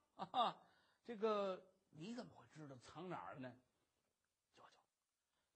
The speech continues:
平退左右，将一十八名江洋大盗押至南监，我跟您咱们后堂叙话。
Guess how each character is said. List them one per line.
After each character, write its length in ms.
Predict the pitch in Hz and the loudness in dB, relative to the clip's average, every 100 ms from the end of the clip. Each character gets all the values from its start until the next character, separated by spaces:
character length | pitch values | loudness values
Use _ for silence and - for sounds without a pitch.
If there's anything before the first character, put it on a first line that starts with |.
| _ | _
平 240 | - - 359 508 453 | -8 4 6 6 6
退 260 | 330 311 214 | 6 6 4
左 300 | 170 165 302 | 2 6 10
右， 200 | 277 - - _ _ _ | 8 6 -12 _ _ _
将 280 | 170 165 285 | 4 4 2
一 180 | 427 370 | 2 4
十 180 | - | 2
八 320 | 254 349 339 285 | 8 12 12 10
名 420 | 247 269 233 - | 8 4 0 -4
江 180 | - 466 466 403 | 8 8 10 8
洋 200 | 370 339 | 8 6
大 220 | 302 254 | 6 8
盗 260 | 277 - - - _ - | 8 8 -6 -20 _ 8
押 300 | 330 320 269 | 12 12 12
至 240 | - 240 | 8 2
南 280 | 180 170 262 | 4 4 2
监， 260 | 240 277 254 - - _ _ | 6 6 6 -4 -20 _ _
我 160 | 170 180 | 4 4
跟 260 | 302 339 | 6 6
您 220 | 277 302 254 | 6 6 8
咱 120 | 233 | 8
们 160 | 247 | 8
后 540 | - - - 480 392 226 | 4 4 12 12 12 10
堂 400 | - 202 208 226 | 6 8 8 4
叙 240 | - 220 | -4 -4
话。 260 | 185 214 | 6 6